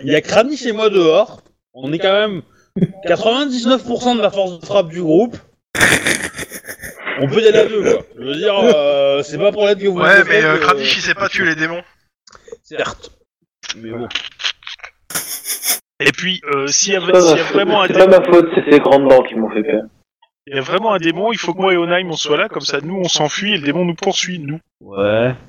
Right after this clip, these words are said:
Speaker 1: Euh, et ce qu'il nous faudrait, c'est un allié, euh, tac, tac, tac, tac. Euh, j'ai-, j'irais bien voir Véranda, là, euh, histoire de lui demander, euh, si elle
Speaker 4: Non,
Speaker 1: va pas nous
Speaker 4: Verena.
Speaker 1: On s'en fout, euh.
Speaker 3: <laughs> On s'en fout, c'est l'appellation elfe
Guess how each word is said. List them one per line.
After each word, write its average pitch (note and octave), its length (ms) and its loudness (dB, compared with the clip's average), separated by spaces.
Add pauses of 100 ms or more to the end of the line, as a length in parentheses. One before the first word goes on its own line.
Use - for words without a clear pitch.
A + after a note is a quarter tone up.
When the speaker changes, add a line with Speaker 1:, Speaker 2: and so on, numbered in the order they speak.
(920)
Speaker 1:
Euh, A#2 1200 4
et - 100 -2
ce - 140 -2
qu'il C3+ 300 2
nous E3 120 6
faudrait, D3 760 2
c'est C#3+ 240 -2
un B2 240 0
allié, D#3 800 2
euh, A#2+ 420 4
tac, G#2+ 180 -10
tac, A2 200 -6
tac, A2+ 140 -4
tac. A2 320 -4 (420)
Euh, B2+ 120 0
j'ai-, C#3 180 0
j'irais C3+ 240 0
bien G#3 160 -2
voir F#3 200 2
Véranda, D#3 440 0
là, F3+ 200 -2 (480)
euh, A#2 160 -10
histoire B2 280 -2
de A#2+ 120 0
lui A#2+ 120 -2
demander, B2+ 380 2
euh, A2+ 220 2
si G#2+ 160 -6
elle G#2+ 80 -2
Speaker 4:
Non, B2+ 100 0
Speaker 1:
va C3+ 140 0
pas - 20 -6
nous B2 260 -4
Speaker 4:
Verena. D#3 600 2 (420)
Speaker 1:
On E3+ 100 -8
s'en - 120 -12
fout, C3+ 440 0
euh. - 760 -4
Speaker 3:
<laughs> - 880 -18
On D3 120 -8
s'en F#3 160 0
fout, G#3+ 220 -4
c'est E3+ 120 0
l'appellation E3+ 560 -2
elfe E3 360 -4